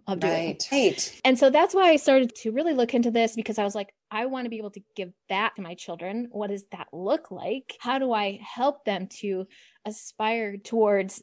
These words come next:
Speaker 1: their dreams and towards mastery rather than just passing the tests <laughs> or
Speaker 2: Right.
Speaker 1: things like that, and a-, having this appearance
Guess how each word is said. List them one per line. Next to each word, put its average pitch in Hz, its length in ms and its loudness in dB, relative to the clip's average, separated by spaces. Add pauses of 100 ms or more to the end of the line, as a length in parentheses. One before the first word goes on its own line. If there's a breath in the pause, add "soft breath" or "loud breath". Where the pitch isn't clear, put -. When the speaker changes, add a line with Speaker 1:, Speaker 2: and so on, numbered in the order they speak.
(100)
Speaker 1:
their 202 160 2
dreams 202 500 -2
and 196 100 -4
towards 190 360 -4 (100)
mastery 202 800 -4
rather 202 280 -2
than 196 200 -8
just - 420 -10
passing 202 340 -2
the 196 60 -8
tests - 500 -8
<laughs> 285 520 2
or 226 180 6
Speaker 2:
Right. 214 120 4
Speaker 1:
things 233 280 2
like 254 220 -4
that, 196 260 0
and 196 140 -6
a-, - 280 -16
having 208 280 -6
this 202 160 -10
appearance 220 640 -8